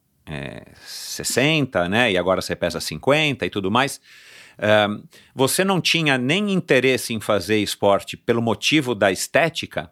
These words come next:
Porque isso é uma coisa comum, né, nas pessoas, né? O homem quer ficar fortão, a mulher quer ficar magrinha e tal. Você nunca nem teve esse,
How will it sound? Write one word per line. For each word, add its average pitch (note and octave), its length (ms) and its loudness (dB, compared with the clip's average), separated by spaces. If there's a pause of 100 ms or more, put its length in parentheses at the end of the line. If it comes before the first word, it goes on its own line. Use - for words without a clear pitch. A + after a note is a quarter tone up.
(140)
Porque A2 280 0
isso C3 240 2
é - 20 2
uma D3 100 2
coisa D3 260 0
comum, C#3 420 0
né, G#2 340 0
nas F2 260 -6
pessoas, E2 560 -2
né? G#2+ 220 2 (360)
O F2+ 120 0
homem G2 300 2
quer F2+ 120 -4
ficar D#2 480 -4 (160)
fortão, C3+ 600 0
a G2+ 40 0
mulher F#2+ 240 0
quer F2 120 -10
ficar - 200 -4
magrinha G#2+ 500 0
e G2+ 40 -2
tal. C3+ 160 2
Você C3+ 200 -4
nunca D#3+ 220 -2
nem F3+ 140 -2
teve D#3 320 0
esse, A#2+ 520 -2